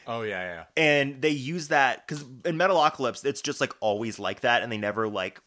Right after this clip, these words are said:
Speaker 2: break it. But, like, in this show, they use that for really good effect, because, like, when they want something creepy to happen, like Lucy's dog telling him,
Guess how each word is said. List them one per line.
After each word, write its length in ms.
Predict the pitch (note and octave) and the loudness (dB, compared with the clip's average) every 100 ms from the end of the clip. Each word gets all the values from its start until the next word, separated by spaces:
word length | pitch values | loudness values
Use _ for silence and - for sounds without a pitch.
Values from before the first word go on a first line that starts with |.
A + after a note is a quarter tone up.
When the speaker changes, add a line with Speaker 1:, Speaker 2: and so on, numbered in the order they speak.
| - | -14
Speaker 2:
break 320 | G2+ G2+ G#2 | -6 -4 -2
it. 340 | B2+ - - - | -4 -4 -12 -16
But, 180 | B2 C#3+ | 0 4
like, 240 | C#3+ C3+ - | 4 4 2
in 160 | C#3+ B2+ | -2 -2
this 160 | B2+ | -2
show, 320 | C#3 - F3 F3 | 0 2 4 4
they 120 | D3+ | 0
use 280 | A#2 C#3 C#3 | -2 -4 0
that 240 | D3+ - | -2 -2
for 140 | D3+ | -4
really 260 | B2 B2 C3+ | -2 -2 -2
good 160 | C3 A#2+ | 0 -2
effect, 400 | A2+ B2+ A#2+ A2+ | 0 0 0 -4
because, 380 | A2+ B2 A2+ B2+ | -4 -2 -2 0
like, 320 | A#2+ A2+ - - - - - | 0 0 -4 -20 -20 -20 -6
when 120 | - D#3 | -2 2
they 80 | |
want 280 | D3+ C#3 C#3+ | 2 0 -2
something 180 | F#3 C#3+ | -2 -6
creepy 300 | - C#3+ C#3 | -6 -6 -2
to 80 | B2+ | 2
happen, 300 | A2+ A#2 A2 | 2 2 -4
like 140 | A2 | -4
Lucy's 440 | A2+ A#2+ C3 B2+ G#2+ | -4 -4 -4 -4 0
dog 360 | A2+ A2 A2+ | 2 4 2
telling 280 | C3+ A#2 A2+ | -2 -4 -4
him, 260 | A2+ A2+ | -6 -8